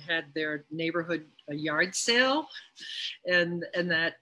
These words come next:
that built, that property is tenant occupied, and, uh,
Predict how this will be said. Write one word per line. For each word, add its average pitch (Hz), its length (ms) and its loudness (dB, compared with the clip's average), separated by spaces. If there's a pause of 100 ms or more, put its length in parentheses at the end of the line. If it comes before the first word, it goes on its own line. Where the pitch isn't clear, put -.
that 170 240 2
built, 185 220 2
that 170 280 2
property 165 520 0
is 147 80 -6
tenant 165 360 -2
occupied, 147 800 -4
and, 139 320 -6
uh, 139 240 -6